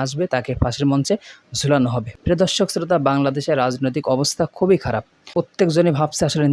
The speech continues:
নির্বাচন কবে দিবে। আসলে দেখেন, বিএনপি নির্বাচন আসার জন্য তারা প্রস্তুত। ডক্টর ইউনূসকে কঠিনভাবে মাঝে মাঝে হুঁশিয়ারি দিচ্ছে যে কবে নির্বাচন দিবেন। প্রিয় দর্শক, রাজনীতির কারণে বাংলাদেশের নির্বাচন পিছে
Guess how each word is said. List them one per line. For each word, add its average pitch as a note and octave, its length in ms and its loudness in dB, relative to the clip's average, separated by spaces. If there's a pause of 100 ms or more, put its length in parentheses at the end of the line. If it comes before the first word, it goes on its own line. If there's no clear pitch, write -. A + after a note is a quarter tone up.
নির্বাচন D3 360 2 (120)
কবে B2 260 4
দিবে। A#2 160 0 (400)
আসলে C#3+ 300 0
দেখেন, C3+ 240 0 (140)
বিএনপি D#3 320 4 (160)
নির্বাচন C#3+ 340 2 (100)
আসার D#3 240 0
জন্য D#3 180 2 (320)
তারা C3+ 220 -2
প্রস্তুত। B2+ 380 -2 (340)
ডক্টর C#3 320 -2
ইউনূসকে F3+ 460 2 (520)
কঠিনভাবে E3 540 4 (360)
মাঝে B2+ 260 0
মাঝে C3 220 2
হুঁশিয়ারি C3 400 0
দিচ্ছে A#2 260 -4 (100)
যে B2 60 -2 (100)
কবে C#3+ 260 4
নির্বাচন B2+ 440 0
দিবেন। A2+ 180 -2 (320)
প্রিয় F3 220 -2
দর্শক, F3 240 2 (100)
রাজনীতির C#3 480 0
কারণে C#3+ 260 2 (140)
বাংলাদেশের B2+ 540 0
নির্বাচন C3 380 0 (220)
পিছে D3 220 2